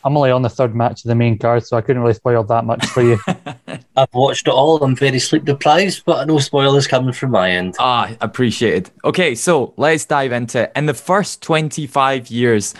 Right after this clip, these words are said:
Speaker 2: of the U S Championship, a whole host of world champions and Hall of Famers all managed to hold on to it. I'm talking about the likes of Ric Flair, Lex Luger, Ricky Steamboat, Stunning Steve Austin, Bret Hart, D D P.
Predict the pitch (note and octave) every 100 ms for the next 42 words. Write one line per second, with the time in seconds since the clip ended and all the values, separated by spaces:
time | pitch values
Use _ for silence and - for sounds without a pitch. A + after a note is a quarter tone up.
0 | - - G#2+ A#2+ A#2+ A2+ - A#2+ A2+ A2
1 | A2 A#2 - A2+ - E3+ F3+ E3 C#3+ D3
2 | A#2 - - _ - A#2 B2 D3+ E3+ E3
3 | - D3 C#3+ C#3+ C#3 C3+ B2+ - A2 G#2
4 | D#3 F3+ D#3 C3+ C3 C3 B2 - A2 -
5 | C3+ D3 B2+ B2 A#2+ - A2+ G2+ G2+ G#2
6 | A#2 A2+ A2 G#2+ A2+ G#2 - - - A#2+
7 | D3+ C#3 D#3 C3 A#2 B2 A2+ - A2 A2+
8 | A2 B2+ C#3 - - C3+ C3 A#2+ _ _
9 | _ - B2+ B2+ - C#3+ C#3+ C#3+ C3 B2
10 | _ D3 D3 C#3+ - D3 D3+ C3 D3+ D3+
11 | - - - E3+ E3 D#3 B2 - D#3+ C#3
12 | D3+ D#3+ - D#3+ D3 - D3 C#3+ B2+ D3+
13 | - A#2+ D#3 D3 A2+ D#3 D#3+